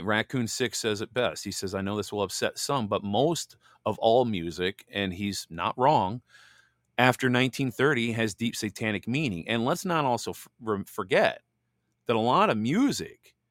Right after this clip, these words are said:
that has been produced not only has a lot of satanic meanings behind it, but,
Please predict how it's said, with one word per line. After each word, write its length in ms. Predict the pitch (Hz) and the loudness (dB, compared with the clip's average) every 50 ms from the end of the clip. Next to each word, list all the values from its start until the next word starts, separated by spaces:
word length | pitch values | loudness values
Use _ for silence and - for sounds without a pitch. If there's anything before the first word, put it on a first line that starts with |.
| _ _ _ _ _ _ _ _ _ _ _ _ | _ _ _ _ _ _ _ _ _ _ _ _
that 140 | 117 113 104 | 0 2 2
has 200 | 117 110 101 - | 2 0 0 -2
been 160 | - 98 90 | -6 -8 -6
produced 560 | - 113 95 98 92 90 87 85 85 - - _ _ _ _ _ _ _ _ _ _ _ _ _ _ _ _ _ _ _ _ _ _ | -6 -8 -6 -4 -4 -4 -4 -4 -6 -10 -14 _ _ _ _ _ _ _ _ _ _ _ _ _ _ _ _ _ _ _ _ _ _
not 200 | 117 127 170 214 | 2 4 6 6
only 160 | 220 190 139 113 | 6 4 2 0
has 260 | 110 117 110 101 95 | 0 0 0 0 0
a 40 | 98 | 0
lot 180 | 107 117 104 | 0 0 0
of 80 | 92 - | 0 -2
satanic 500 | - 95 92 - - 131 117 95 - - | -6 -8 -10 -4 -4 -2 -2 -2 -4 -6
meanings 460 | 101 120 156 220 247 226 151 110 - | -4 -2 0 0 0 0 -2 -4 -6
behind 400 | - 95 85 85 82 80 78 80 | -10 -12 -10 -10 -12 -12 -12 -12
it, 120 | 78 - - _ _ _ _ _ _ _ _ _ _ _ _ | -14 -16 -18 _ _ _ _ _ _ _ _ _ _ _ _
but, 240 | - 131 120 107 | 4 4 4 4